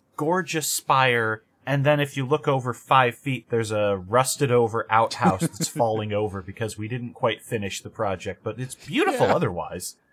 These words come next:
Speaker 2: <laughs> God, like, going over episode recaps for this and, like,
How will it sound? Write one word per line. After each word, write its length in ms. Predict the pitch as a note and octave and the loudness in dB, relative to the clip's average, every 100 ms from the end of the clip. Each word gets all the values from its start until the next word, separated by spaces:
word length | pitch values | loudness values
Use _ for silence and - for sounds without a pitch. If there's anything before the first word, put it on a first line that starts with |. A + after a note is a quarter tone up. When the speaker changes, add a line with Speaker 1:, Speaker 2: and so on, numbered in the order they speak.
| _ _ | _ _
Speaker 2:
<laughs> 100 | A3+ - - - - G#3+ A#3 A#3 A3 F#3 | -2 -2 -2 -16 -18 -14 -12 -10 -10 -6
God, 240 | F#3+ E3+ D#3+ | 2 2 4
like, 280 | F3 F3 E3 | 0 0 0
going 280 | A3+ A#3+ | 2 2
over 600 | A3+ F3+ F3+ E3+ D#3+ C#3+ E3 _ _ _ _ - | 2 2 4 4 4 2 -2 _ _ _ _ -2
episode 380 | C#3+ D3+ D#3+ C3+ | -2 0 0 2
recaps 420 | C#3 C#3+ B2+ - | 0 2 0 0
for 120 | C3 | -4
this 360 | A#2+ B2 A#2+ - | 0 2 0 -4
and, 240 | B2+ A#2+ | -4 -2
like, 260 | B2 A#2+ | 0 -2